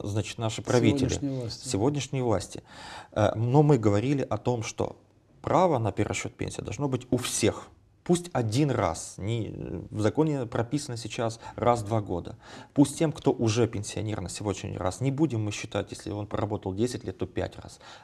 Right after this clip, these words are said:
Speaker 1: Один раз пересчитаем, и то это будет существенно. Что они сделали? Они решили, э, пойти на хитрость. Эта норма действует только для тех, кто выходит на пенсию с первого января две тысячи семнадцатого года.
Speaker 2: Мгм.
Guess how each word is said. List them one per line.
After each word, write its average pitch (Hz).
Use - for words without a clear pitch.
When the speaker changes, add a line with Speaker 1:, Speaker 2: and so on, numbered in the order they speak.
Speaker 1:
Один 120
раз 104
пересчитаем, 101
и 113
то -
это 113
будет 98
существенно. -
Что -
они 160
сделали? 101
Они 151
решили, 131
э, 104
пойти 110
на 104
хитрость. -
Эта 143
норма 147
действует 123
только 120
для 98
тех, 170
кто -
выходит 113
на 95
пенсию 101
с -
первого 127
января 98
две 90
тысячи 147
семнадцатого 107
года. 107
Speaker 2:
Мгм. 120